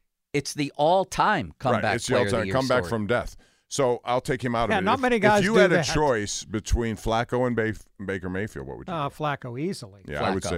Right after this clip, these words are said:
Speaker 2: say Flacco easily.
Speaker 3: Easily.
Speaker 1: Flacco.
Speaker 2: If you're Cleveland next year, do you bring Joe Flacco back?
Speaker 3: Yes.
Speaker 1: One hundred percent. And Peter King
Speaker 3: Yes.
Speaker 1: spoke to that with us earlier today.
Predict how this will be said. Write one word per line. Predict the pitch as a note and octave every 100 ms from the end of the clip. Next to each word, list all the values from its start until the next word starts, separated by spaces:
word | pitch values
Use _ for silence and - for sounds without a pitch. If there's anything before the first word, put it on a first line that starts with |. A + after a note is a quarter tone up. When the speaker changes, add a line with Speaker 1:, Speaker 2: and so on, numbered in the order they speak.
| -
Speaker 2:
say | -
Flacco | E3+
easily. | F#3+
Speaker 3:
Easily. | F#3+ B2+ A#2+ A2 G2 - _ _ -
Speaker 1:
Flacco. | D#2 - -
Speaker 2:
If | - A2+
you're | C#3+
Cleveland | - - D#3+ G2+ F#2
next | F2+ E2+ -
year, | E2
do | C#2+
you | C#2+
bring | E2 E2+
Joe | E2 D#2+
Flacco | E2 D2+ D2+ D#2 -
back? | - C#2+ - _ _ _ -
Speaker 3:
Yes. | B2+ C3+ - - _ _ -
Speaker 1:
One | A2 A#2
hundred | A#2 - C3 B2 B2+ -
percent. | A2 - A2+ G2+
And | -
Peter | F2+ G#2 F#2+
King | - G#2
Speaker 3:
Yes. | C3+ C3
Speaker 1:
spoke | - G2
to | - G2+
that | B2 -
with | G2
us | E2 - -
earlier | E2+ D#2 C#2+ C#2
today. | - C#2